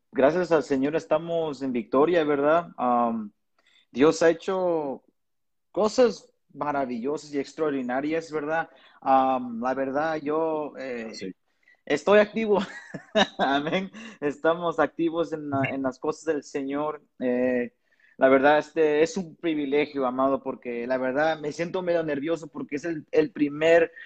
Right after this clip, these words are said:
Speaker 1: eh, la primera entrevista que alguien me ha dado, ¿verdad?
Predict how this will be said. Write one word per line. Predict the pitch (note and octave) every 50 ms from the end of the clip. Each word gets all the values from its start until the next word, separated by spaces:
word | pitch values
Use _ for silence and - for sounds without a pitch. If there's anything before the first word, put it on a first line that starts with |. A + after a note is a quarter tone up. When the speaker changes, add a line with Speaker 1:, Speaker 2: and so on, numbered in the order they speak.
| - - - - _ _ _ -
Speaker 1:
eh, | D3+ D3+ D3+ D3
la | D3 D3+
primera | D3 D#3+ D#3 E3 F3 F#3+
entrevista | F#3 E3 E3 D3+ C#3 C#3+ D3+ D#3 D3 - - D#3 C#3+ -
que | - C#3 C3 B2+ B2 B2 B2 A#2+
alguien | C3+ C#3+ D3 C#3+ D3 D3+ D3 D3
me | C#3+ C#3+
ha | C#3+ C#3
dado, | C#3 C#3+ D3+ D#3 D3+ D3 C#3 C3+
¿verdad? | C3+ C#3 D3 E3+ F3